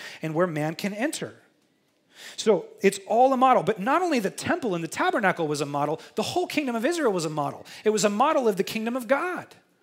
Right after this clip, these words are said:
He was trying to portray this, and he was trying to picture this. Okay, uh, that's way too much introduction. Let's get into the text. I know, it seems like I'm rambling, but all this will make sense in a minute. Okay, so the audience, here's what they're tempted to do. They're tempted to take the shadow and leave the substance,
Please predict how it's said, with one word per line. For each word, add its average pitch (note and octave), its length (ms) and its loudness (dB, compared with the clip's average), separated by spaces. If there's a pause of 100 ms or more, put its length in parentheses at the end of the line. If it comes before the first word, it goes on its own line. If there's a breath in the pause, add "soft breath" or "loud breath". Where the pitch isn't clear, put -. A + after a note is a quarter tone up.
(320)
He E3 100 -8
was E3 100 -6
trying G#3+ 260 0
to F3 60 -4
portray F3 400 0
this, C3 240 -4 (240 loud breath)
and C3+ 80 -8
he C3+ 40 -8
was C3+ 80 -8
trying C3 220 -8
to B2 80 -8
picture - 240 -6
this. G2 160 -14
Okay, - 160 -6 (420 loud breath)
uh, D3 60 -14 (100)
that's D3+ 160 -6
way G3 140 6
too G3+ 140 2
much D#3+ 180 -2
introduction. C3 500 -8
Let's E3+ 200 -2
get D3 160 -2
into B2+ 320 -6 (400 loud breath)
the B2+ 80 -6
text. B2+ 240 -6
I G3 80 4
know, G#3 120 8
it F#3+ 60 6
seems G#3+ 140 -2
like G#3 100 0
I'm E3+ 140 0
rambling, D#3+ 320 0
but C3+ 100 -2
all E3+ 140 2
this E3 160 -4
will C#3+ 80 -6
make C#3+ 120 -6
sense B2 300 -10 (220)
in C#3 100 -4
a B2+ 60 -8
minute. G#2+ 200 -14 (320 loud breath)
Okay, C#3 200 -2 (300 loud breath)
so F3 300 4 (120)
the F#3 240 0
audience, A#3 480 6
here's A3+ 180 -2
what A#3 80 -4
they're A#3 80 2
tempted F#3+ 300 -2
to F#3 80 0
do. D#3+ 120 0
They're E3+ 160 4
tempted A#3+ 500 -4
to E3 100 -14
take - 640 0
the F3 80 -2
shadow E3+ 720 2
and C#3+ 100 -6
leave D3 220 -2
the C3 80 -6
substance, - 560 -10